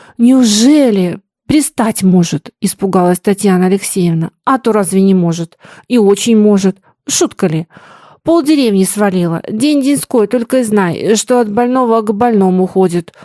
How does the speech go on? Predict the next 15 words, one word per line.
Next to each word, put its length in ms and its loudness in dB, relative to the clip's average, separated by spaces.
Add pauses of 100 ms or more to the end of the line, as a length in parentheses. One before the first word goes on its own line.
(140)
Уж 220 0
надо 260 0
Платону 480 0
Михайловичу 880 -2
честь 500 -4
приписать. 720 -6 (340)
Труд 340 0
несёт, 520 -2 (100)
тяжёлый 840 2
труд». 460 -4 (500)
«А 160 2
разве 340 0
не 140 4
волит 340 0
кто?» 380 -4